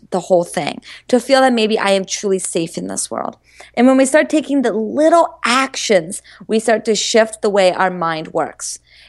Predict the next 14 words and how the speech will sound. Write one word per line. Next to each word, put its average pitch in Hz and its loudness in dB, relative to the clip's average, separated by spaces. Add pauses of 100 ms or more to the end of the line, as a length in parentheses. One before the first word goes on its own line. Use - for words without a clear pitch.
It's 214 0
the 233 -6
action 214 -4
and 196 -4
the 202 -6
experience 247 -2
that 220 -6
changes 190 -4
the 185 -2
neural 170 -2
pathways, 160 -4 (240)
more 233 6
so 214 4
than 175 -2